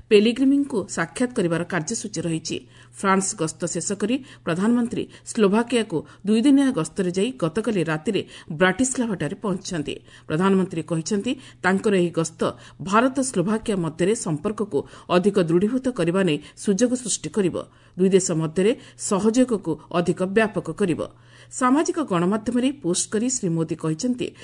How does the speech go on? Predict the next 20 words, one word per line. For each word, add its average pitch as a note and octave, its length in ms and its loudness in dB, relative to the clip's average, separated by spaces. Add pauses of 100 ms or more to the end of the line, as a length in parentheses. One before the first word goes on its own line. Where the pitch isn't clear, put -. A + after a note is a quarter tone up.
(100)
ସ୍ଲୋଭାକିଆର B3+ 640 2
ରାଷ୍ଟ୍ରପତି G#3+ 580 -4 (280)
ଏବଂ F#3+ 260 4
ପ୍ରଧାନମନ୍ତ୍ରୀଙ୍କ B3+ 720 2
ସହ F#3+ 200 -4 (120)
ଆଲୋଚନା F#3 360 0 (320)
ଫଳପ୍ରଦ A3 460 2 (100)
ହେବା F3+ 180 -2
ନେଇ F#3 180 2
ସେ - 180 -4
ଆଶାବ୍ୟକ୍ତ G3 500 -4 (100)
କରିଛନ୍ତି। E3 460 -6 (400)
ଉଣେଇଶହ G3 400 2
ତେୟାନବେ A#3 380 4
ମସିହାରେ E3 420 0 (240)
ସ୍ଲୋଭାକିଆ A3 580 2
ସ୍ୱାଧୀନତା A#3 560 0
ହାସଲ F3+ 320 -4
କରିବା G3+ 260 0
ପରେ E3+ 220 -2